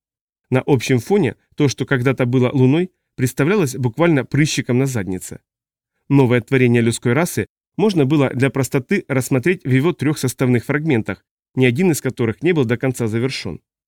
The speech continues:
Первый представлял собой ажурную сеть из продольных, поперечных и вертикальных балок,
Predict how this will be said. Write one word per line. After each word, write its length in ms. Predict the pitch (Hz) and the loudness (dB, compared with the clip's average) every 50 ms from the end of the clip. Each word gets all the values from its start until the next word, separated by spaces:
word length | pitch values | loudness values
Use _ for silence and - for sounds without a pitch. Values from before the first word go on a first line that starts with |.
| _ _ _ _ _ _ | _ _ _ _ _ _
Первый 260 | - 214 247 220 147 | 0 2 2 2 0
представлял 440 | 120 131 127 - - 135 131 139 127 | 0 -2 -4 -2 -2 0 2 2 0
собой 360 | - - 139 156 196 196 - - | 0 0 0 2 2 0 0 0
ажурную 500 | 143 131 117 139 139 123 123 123 120 - | -2 0 2 2 2 4 4 2 2 0
сеть 300 | - - 170 196 190 - _ _ _ _ _ - | -2 -2 -2 -2 -2 -4 _ _ _ _ _ -4
из 140 | 131 - | -4 -2
продольных, 460 | - 143 131 120 147 185 185 143 127 - | -2 -2 0 2 2 2 2 0 0 -2
поперечных 580 | 135 120 110 127 143 175 - - 131 117 - - | -2 -2 0 0 0 0 0 0 -2 -2 -2 0
и 60 | 135 | 0
вертикальных 640 | 123 139 120 - 127 - 147 135 135 139 147 143 147 | 0 0 0 -2 -4 -2 0 2 2 2 2 0 -2
балок, 320 | 180 165 131 110 101 - | -2 0 0 0 -2 -4